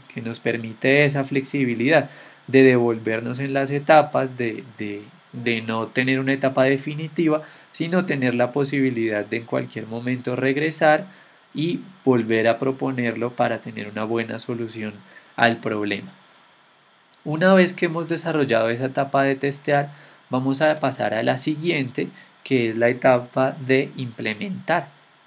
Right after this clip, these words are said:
Esta etapa es la última, y básicamente nos habla de llevar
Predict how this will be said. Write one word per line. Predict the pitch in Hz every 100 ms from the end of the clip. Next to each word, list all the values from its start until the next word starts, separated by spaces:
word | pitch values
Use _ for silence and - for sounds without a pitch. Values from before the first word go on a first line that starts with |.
| _ _ _ _ _ _ -
Esta | 139 139 170
etapa | 175 185 151 - 151 180 - _ _ -
es | 113
la | 123 143
última, | 156 131 - 131 135 147 - _ _ _ _ _ - _ -
y | 180 214
básicamente | 147 139 139 156 180 156 131 120 - 143
nos | 156 143
habla | 139 123 123 123 135 - 127
de | 131 131 131 - 123
llevar | 127 131 123 117 123